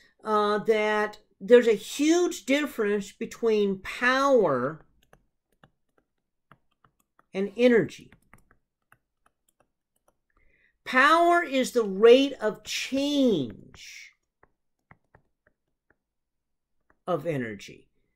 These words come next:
Power is not equal to energy. So while the cheetah may have a huge amount of power,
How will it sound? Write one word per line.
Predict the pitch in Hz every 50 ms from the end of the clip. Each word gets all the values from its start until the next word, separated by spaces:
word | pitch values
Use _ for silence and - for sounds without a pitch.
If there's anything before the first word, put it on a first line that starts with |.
| _ _ _ _
Power | - - 196 202 208 226 240 247 254 262 254 254 254
is | - 240 240 208 - 208
not | 226 226 233 233 233 233 - -
equal | 254 247 269 294 302 294 - - - 233 190 143 113 104 101 - _ -
to | - - 156 143
energy. | 120 101 87 85 80 73 - - 62 - _ _ _ _ - - _ _ _
So | - - - 254 240 233
while | 226 233 254 247 240 233
the | 208 220
cheetah | 214 - - - - 285 302 330 349 359 349 311 254 220 220 220 202 - - _ - - - _ -
may | 220 220 233 240 247 254 269 277 294 285
have | 247 233 247 233 226 226 226 226 220 220 202 - - _ _ _
a | - 214 214 202
huge | 196 196 - - - 254 277 302 311 330 330 330 320 -
amount | - 240 233 233 240 240 247 240 233
of | 208 196 - _ -
power, | - - - 277 302 311 320 330 302 220 131 110 95 101 127 147 -